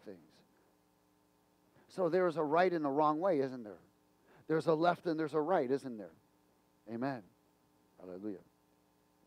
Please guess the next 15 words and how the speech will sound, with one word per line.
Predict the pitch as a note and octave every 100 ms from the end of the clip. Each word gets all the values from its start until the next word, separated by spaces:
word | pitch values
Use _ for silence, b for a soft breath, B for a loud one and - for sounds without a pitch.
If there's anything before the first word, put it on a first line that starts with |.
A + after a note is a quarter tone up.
| _ B B B B
Lovers | E3 F#3 G3+ E3+
of | F3+
themselves | F3+ - F#3 F3+ D3+
and | B2+
their | C#3
positions. | D#3 D3 D#3+ F3 F3 D#3 B2+ A2 B B
They, | D#3+ E3+
they, | D#3+ E3
so | - F3+
they | E3+
love | D#3+ G3 B3 G#3
themselves | G3 D#3 - G3+ A3
and | F#3 F3
their | D#3
positions | E3 D3 D#3+ G#3 - D#3+ C#3 C#3+ C#3